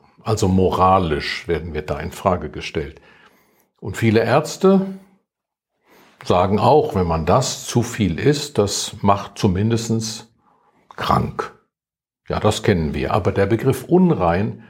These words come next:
der hat ja hier etwas mit den, mit dem Charakter etwas zu tun.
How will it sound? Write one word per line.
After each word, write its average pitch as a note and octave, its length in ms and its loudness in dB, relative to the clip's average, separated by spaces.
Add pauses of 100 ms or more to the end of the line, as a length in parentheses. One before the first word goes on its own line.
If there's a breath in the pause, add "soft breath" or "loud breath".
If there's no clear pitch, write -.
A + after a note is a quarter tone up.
(840 loud breath)
der G#2+ 120 2
hat C#3 160 0
ja C#3+ 40 4
hier C#3 280 4
etwas C3 680 0
mit A2+ 600 -4 (120)
den, G#2+ 400 2 (1900 loud breath)
mit A2 100 -8
dem B2+ 100 0
Charakter C#3+ 640 0
etwas D#2+ 440 -10
zu E2 120 -4
tun. D2+ 520 -12